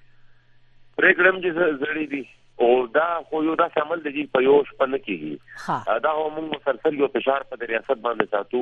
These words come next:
Speaker 1: او هغې فشار په نتیجه کې به، آه، موږ به د خپلو مسلو حل راوباسو.
Speaker 2: ښه.
Speaker 1: دا دي چې بعضې خبرې داسې دي چې موږ خپل، آه، لکه دې موږ سره ومني.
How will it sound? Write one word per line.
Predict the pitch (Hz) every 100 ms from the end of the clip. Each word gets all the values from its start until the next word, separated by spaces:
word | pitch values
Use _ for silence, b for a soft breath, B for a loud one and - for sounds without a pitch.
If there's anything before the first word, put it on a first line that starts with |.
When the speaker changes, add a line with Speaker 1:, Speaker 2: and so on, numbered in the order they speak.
| 120
Speaker 1:
او | 107
هغې | 107 117
فشار | 101 123 123 -
په |
نتیجه | 104 95 98
کې | 117 107
به، | 117
آه، | 113 - - - 98
موږ | 123 139
به | 120
د | 110
خپلو | - 127 104
مسلو | 92 101 98
حل | 101 82
راوباسو. | 80 78 85 - - - -
Speaker 2:
ښه. | 190 123 _ 165
Speaker 1:
دا | 185
دي | 175
چې | - 151
بعضې | 175 165
خبرې | 147 156 156
داسې | 156 - 139
دي | 135
چې | 127
موږ | 135 139 135 127 92 107 -
خپل، | 131 135 131 B B B B -
آه، | - 104 104 110
لکه | 117 120 131 131
دې | 143 147
موږ | 147
سره | 139 139
ومني. | 170 175 104 82